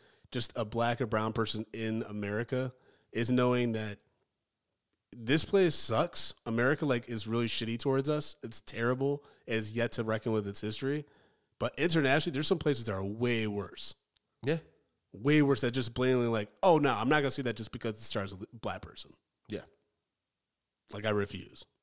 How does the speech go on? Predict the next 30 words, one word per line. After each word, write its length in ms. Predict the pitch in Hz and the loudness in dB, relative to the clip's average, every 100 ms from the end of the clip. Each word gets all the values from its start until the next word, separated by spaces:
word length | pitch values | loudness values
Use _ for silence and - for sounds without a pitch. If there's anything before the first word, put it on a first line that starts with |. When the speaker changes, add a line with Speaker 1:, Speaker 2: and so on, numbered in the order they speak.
| _ _ _ _ _ _ - | _ _ _ _ _ _ -6
Speaker 1:
And 180 | 113 113 | -2 2
that's, 340 | 117 - - | 2 0 -2
that's 340 | - 110 - 135 | -4 -4 -4 -6
what's 400 | 117 - - - | -4 -2 -2 0
Speaker 2:
Well, 240 | 135 135 | 2 2
but, 220 | 113 113 | 2 -4
uh, 40 | 87 104 | -4 -6
a-, 200 | 123 117 117 | -4 -4 -2
and, 160 | 123 | -2
and 160 | 101 123 | -2 -2
it's 160 | 113 - | -2 -2
also, 760 | 117 113 113 - 113 104 95 - | -2 0 -2 -2 -2 -2 -6 -6
you 100 | 113 | -6
know, 80 | |
obviously, 580 | 78 101 90 - 90 80 - _ _ _ _ _ _ _ _ _ _ _ - | -4 -4 -4 -8 -8 -10 -14 _ _ _ _ _ _ _ _ _ _ _ -10
you 120 | 110 | -8
know, 160 | 87 85 76 52 60 57 - 131 107 87 57 50 - | -8 -10 -14 -20 -20 -14 -6 -4 -4 -6 -10 -16 -16
the, 140 | 113 113 | -12 -12
<laughs> 40 | |
the 140 | 120 139 | -2 0
main 380 | 135 135 120 107 | 6 8 8 4
Speaker 1:
Yeah. 80 | |
Speaker 2:
aspect 720 | 104 90 87 117 - 110 90 107 | 0 0 2 2 2 -2 -4 -4
of, 140 | 92 | -4
of 240 | - 104 95 | -2 -2 0
what 220 | 104 95 | -2 0
it 120 | 98 | 0
is. 320 | 120 104 92 - - - _ | 0 0 -4 -12 -20 -20 _
But, 300 | 135 120 - - | 2 2 0 -2
like, 320 | 113 110 | -2 -2